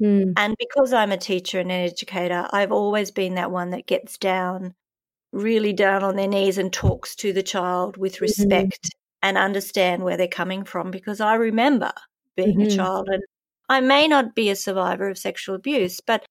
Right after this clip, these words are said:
Speaker 2: my childhood was, you know, I was on my own quite a bit and, and a little bit lonely. So I think I've always been able to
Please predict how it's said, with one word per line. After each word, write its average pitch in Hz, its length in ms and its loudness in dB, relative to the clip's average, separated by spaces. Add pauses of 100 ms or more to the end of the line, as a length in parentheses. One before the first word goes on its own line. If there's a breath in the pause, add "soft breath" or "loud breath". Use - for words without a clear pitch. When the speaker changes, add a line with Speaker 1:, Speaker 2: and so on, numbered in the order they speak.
(200)
Speaker 2:
my 370 160 4
childhood 285 480 4
was, 202 240 -2
you 254 80 0
know, 214 140 2
I 220 120 2
was 247 200 0
on 214 160 0
my 190 180 0
own 190 340 -4
quite 196 300 -6
a 202 60 -8
bit - 440 -4
and, 190 300 -8
and 202 320 -6
a 214 80 -6
little 214 200 -4
bit 208 160 -2
lonely. 185 540 -4
So 214 360 -2 (260)
I 262 140 2
think 285 460 -2 (600)
I've 233 180 0
always 262 300 4
been 233 180 0
able 190 280 0
to 180 540 -4